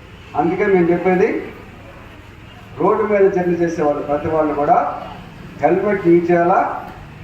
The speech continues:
రోడ్డుకి ఏదైతే మార్కింగ్ చేసినారో, మార్కింగ్ అంటే ఎక్కడ?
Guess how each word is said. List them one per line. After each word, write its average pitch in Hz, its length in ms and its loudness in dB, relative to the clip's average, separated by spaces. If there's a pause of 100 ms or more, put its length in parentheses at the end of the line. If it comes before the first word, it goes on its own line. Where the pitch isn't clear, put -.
(260)
రోడ్డుకి 226 480 2
ఏదైతే 208 380 2
మార్కింగ్ 202 640 0
చేసినారో, 185 420 2 (1080)
మార్కింగ్ 196 340 0
అంటే 196 140 4
ఎక్కడ? 214 460 0